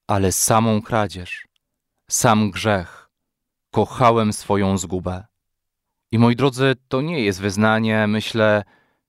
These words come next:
wielkiego przestępcy, ale człowieka, który z niezwykłą wrażliwością patrzył w głąb własnego serca, szukając. Augustyn był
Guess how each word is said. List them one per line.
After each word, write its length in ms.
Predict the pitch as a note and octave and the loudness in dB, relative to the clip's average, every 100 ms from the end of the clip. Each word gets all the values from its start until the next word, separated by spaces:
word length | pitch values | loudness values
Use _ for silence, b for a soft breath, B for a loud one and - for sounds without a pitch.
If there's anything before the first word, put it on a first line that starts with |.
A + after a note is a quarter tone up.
| _ | _
wielkiego 460 | - A2+ G#2 A#2+ A2+ | -2 0 0 0 -2
przestępcy, 880 | - A#2 - A#2 G2+ - - F#2+ A#2 _ _ _ _ _ | 0 -2 2 0 0 -6 -14 -14 -16 _ _ _ _ _
ale 220 | G#2+ A2 | 0 0
człowieka, 840 | G#2 - G#2+ G#2 A#2+ - F#2+ F2+ - _ _ _ _ _ _ | -2 -4 -4 0 -2 -2 -6 -8 -12 _ _ _ _ _ _
który 340 | - A#2 A#2 | -4 0 2
z 100 | G#2+ | 2
niezwykłą 920 | A#2+ A#2+ G#2 G2+ B2+ - - B2 B2+ - | 2 2 0 -2 -2 -2 -2 0 0 -4
wrażliwością 1300 | G#2+ G2 G#2+ A2 G#2+ F2+ G#2 G2+ A2 - - F#2+ F#2+ G#2 _ _ _ _ _ | -8 -8 0 0 0 -4 -6 -2 -4 -4 -8 -8 -8 -14 _ _ _ _ _
patrzył 520 | A2+ A2+ - A#2 G#2+ | -2 -2 -4 -4 -4
w 160 | F2+ E2+ | -6 -14
głąb 560 | - G2+ A2 B2+ C3+ | -14 -4 0 0 0
własnego 520 | - A2+ G2+ A2+ G#2 G2+ | -2 -2 -2 -2 -2 -2
serca, 580 | - F#2+ - F#2+ F#2 - _ | -2 -2 -2 -4 -4 -6 _
szukając. 840 | - A2 - F2+ F2 F2 F2+ - _ _ _ _ _ _ _ - | -12 -12 -6 -4 -4 -6 -10 -14 _ _ _ _ _ _ _ -4
Augustyn 680 | A2+ A2+ C3 B2 - B2 A2 | -2 -2 -6 -6 -2 0 2
był 280 | A2+ A2 | 0 0